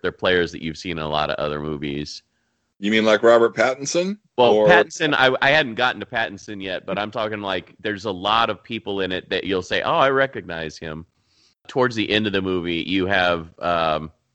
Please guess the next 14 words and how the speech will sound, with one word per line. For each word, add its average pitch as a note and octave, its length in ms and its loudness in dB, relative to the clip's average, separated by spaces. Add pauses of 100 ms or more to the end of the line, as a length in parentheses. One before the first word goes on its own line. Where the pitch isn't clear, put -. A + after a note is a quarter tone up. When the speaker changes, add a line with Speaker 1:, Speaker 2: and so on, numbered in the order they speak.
(380)
Speaker 1:
oh, E2+ 280 -2
the D#2+ 80 -8
guy G2 200 2
from F2 160 -10
Kick-Ass, D#2 480 -4
who's D#2 300 -8 (120)
I'm D#2 220 -6
blanking D#2+ 340 -6
out D2+ 200 -4
on D2 160 -6
right D2 200 -8
now. C#2+ 360 -8 (460)
Speaker 2:
Aaron G#2 220 2
Taylor. G2+ 460 0